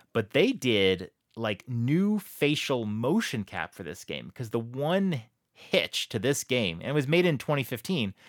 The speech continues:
is that, I don't know, the faces weren't always the best. Um, the faces were not done with motion capture. And so there's some moments in the game where, like, you know, just the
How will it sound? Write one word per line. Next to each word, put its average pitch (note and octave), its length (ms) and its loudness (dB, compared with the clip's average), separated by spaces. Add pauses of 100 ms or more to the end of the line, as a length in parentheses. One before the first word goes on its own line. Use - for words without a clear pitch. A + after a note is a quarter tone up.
(420)
is D#3 240 2
that, D3+ 340 4 (160)
I A#3+ 140 0
don't E4+ 120 2
know, B3+ 80 0
the D#3 80 8
faces F3+ 480 0
weren't C#3 440 2
always A#2+ 460 0
the E2+ 180 -8 (120)
best. - 540 -2 (600)
Um, F#2+ 260 0
the G2+ 80 -2
faces D3+ 460 2
were A#2+ 100 0
not A#2 260 2
done G#2+ 240 2
with G2 180 -4
motion G2 360 -2
capture. D#2+ 540 -10 (560)
And C3 180 -2
so D3+ 120 2
there's D3+ 200 0
some A#3 260 2
moments D3+ 360 4
in B2 40 -12
the B2 60 0
game B2 320 0
where, A2 320 0
like, A#2+ 180 -8 (140)
you G#3+ 120 0
know, G#3 100 4
just A#3+ 200 -6
the - 140 -6